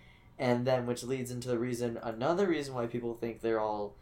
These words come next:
evil is because there's a new Pokemon that was announced alongside them named Type Null, and he's called the synthetic Pokemon 'cause he's just, like,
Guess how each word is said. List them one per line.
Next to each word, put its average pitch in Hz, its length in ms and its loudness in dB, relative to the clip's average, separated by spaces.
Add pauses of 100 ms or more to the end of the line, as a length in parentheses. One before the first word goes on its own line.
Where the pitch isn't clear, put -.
(300)
evil 123 380 -2
is 120 120 -2
because 120 360 -4
there's 117 140 -4
a 117 60 -6
new 117 120 -6
Pokemon 123 460 -2
that 104 120 -4
was 113 120 -2
announced 107 380 -4
alongside 113 840 2
them 107 380 -4 (380)
named 110 500 0 (360)
Type 123 400 -2 (160)
Null, 107 560 2
and 117 220 -6
he's 113 180 -12
called 113 400 -2
the 107 160 -4
synthetic 120 720 -2
Pokemon 110 540 -4
'cause 107 120 -8
he's 101 160 -12
just, - 300 -6
like, 107 280 -8